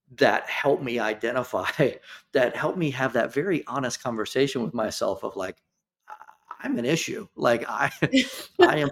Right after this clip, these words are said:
Speaker 1: literally a Julia Michaels song, um, walking around every day." And, uh, you, like, I had to have that kind of conversation with someone,
Speaker 2: Yep.
Speaker 1: but then ultimately with myself to say, "Okay, cool.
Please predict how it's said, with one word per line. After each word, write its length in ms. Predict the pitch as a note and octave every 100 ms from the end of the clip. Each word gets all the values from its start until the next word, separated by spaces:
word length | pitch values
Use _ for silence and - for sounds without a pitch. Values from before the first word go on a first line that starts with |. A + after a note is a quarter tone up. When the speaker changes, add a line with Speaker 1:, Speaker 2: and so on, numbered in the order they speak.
| B2+
Speaker 1:
literally 340 | D3 E3+ C#3+
a 80 | A#2+
Julia 300 | A#2+ C3 B2
Michaels 380 | A2+ D#3+ E3+ -
song, 400 | B2 G2+ G2 D3
um, 340 | - A#2 A#2+ A#2
walking 460 | A#2+ A2+ A2 A#2+
around 280 | A#2+ D#3 F#3
every 180 | A2 G#2+
day." 220 | G2 G2+ - - - -
And, 360 | C#3 B2+ C3
uh, 60 | - - _ _ - _
you, 200 | - D#3
like, 220 | D#3 C3+ C3
I 180 | D3
had 280 | C#3 C3+ C3+ -
to 120 | C3+
have 340 | A#2 A2+ A#2 A2+
that 220 | A2 - _
kind 140 | A#2+ G#2+
of 100 | -
conversation 760 | A2+ G#2+ - A2+ A2+ A#2 A2 -
with 340 | B2+ C#3 C3
someone, 680 | - B2 A#2 C3+ D#3 F3 G#3
Speaker 2:
Yep. 140 | G#3+ G#3+ _ _
Speaker 1:
but 180 | D3 C#3+
then 140 | D3
ultimately 540 | C3 F3 E3+ C3+ A#2 A#2+
with 180 | A#2 A2+
myself 480 | G2+ F#2+ - D3+
to 80 | -
say, 140 | A#2+ C#3+
"Okay, 240 | C#3 A#2+
cool. 300 | - C3 -